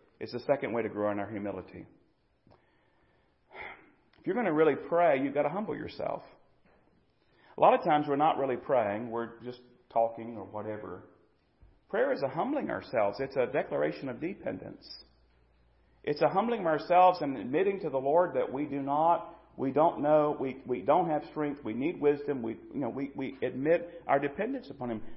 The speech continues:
We humble ourselves and we come to Him. And prayer is not just,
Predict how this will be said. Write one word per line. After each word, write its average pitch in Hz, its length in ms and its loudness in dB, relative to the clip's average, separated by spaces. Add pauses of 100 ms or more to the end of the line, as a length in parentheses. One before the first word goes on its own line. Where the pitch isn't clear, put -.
We 135 140 0
humble 208 440 -2
ourselves 110 680 -4 (240)
and 120 120 -4
we 123 80 -2
come 208 280 -4
to 208 80 -4
Him. 135 260 -2 (260)
And - 180 -2
prayer 262 240 4
is 156 140 0
not 156 240 -2
just, 139 180 -6